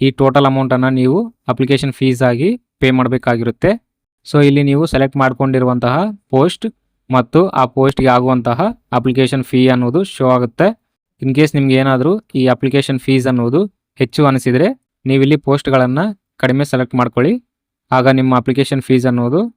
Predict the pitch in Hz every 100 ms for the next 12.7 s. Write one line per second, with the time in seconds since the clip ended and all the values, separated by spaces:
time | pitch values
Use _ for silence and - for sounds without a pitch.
0 | _ - 131 127 127 120 120 147 - 127
1 | 127 117 110 - 196 - _ _ 139 -
2 | 147 156 143 139 139 135 127 131 127 131
3 | 127 120 131 196 - _ _ - 131 120
4 | 143 131 127 131 131 131 127 127 123 127
5 | 127 180 196 - 131 131 131 131 123 127
6 | 170 220 _ _ 135 135 135 131 135 131
7 | 123 131 127 131 127 123 123 185 233 _
8 | _ _ 139 135 123 135 139 139 135 139
9 | 127 131 135 127 131 127 127 127 123 120
10 | 117 170 220 - _ _ - 143 127 135
11 | 139 135 131 123 123 123 220 - _ _
12 | _ 127 131 - 147 -